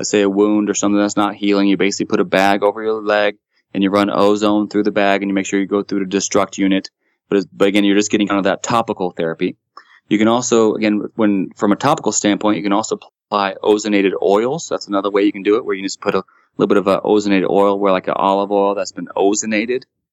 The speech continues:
Uh, that has some good healing properties. You can also drink ozonated water, a really weak therapy,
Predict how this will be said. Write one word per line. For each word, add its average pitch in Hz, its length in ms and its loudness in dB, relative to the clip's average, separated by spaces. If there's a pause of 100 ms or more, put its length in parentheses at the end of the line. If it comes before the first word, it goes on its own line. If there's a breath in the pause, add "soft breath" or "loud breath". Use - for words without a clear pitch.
(180)
Uh, 90 200 -2
that 95 160 0
has 101 180 -2
some 101 160 -6
good 104 200 0
healing 104 300 -2
properties. 113 560 -2 (540 loud breath)
You 110 80 2
can 110 120 2
also 131 280 2
drink 113 420 0
ozonated 110 540 0
water, 95 480 0 (320)
a 107 80 -2
really 131 320 2
weak 104 540 0 (300)
therapy, 156 540 0